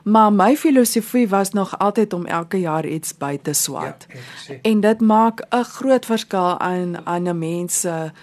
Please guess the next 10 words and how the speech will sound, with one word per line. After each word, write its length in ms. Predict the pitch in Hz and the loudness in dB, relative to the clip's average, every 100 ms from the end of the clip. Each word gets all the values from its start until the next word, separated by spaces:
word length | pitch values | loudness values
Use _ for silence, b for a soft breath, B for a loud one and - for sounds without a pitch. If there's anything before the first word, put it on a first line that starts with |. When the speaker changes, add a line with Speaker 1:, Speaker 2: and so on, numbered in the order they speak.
| B | B
Speaker 1:
rigting. 760 | 165 165 165 - 165 139 131 143 170 | -4 -2 -4 -8 -8 -8 -10 -14 -16
En, 380 | - 180 170 165 B B | -8 -6 -6 -8 B B
want 160 | 294 320 | -6 -6
jy 60 | |
verander 460 | - 254 311 330 311 | -6 -4 -2 -2 -2
gedurig 480 | 262 220 247 262 - | -2 0 0 -2 -4
van 220 | 196 165 | -6 -6
rigting. 460 | 143 - - - | -10 -12 -16 -12
Ek 160 | - 196 | -10 -2
meen, 300 | 226 220 | 0 0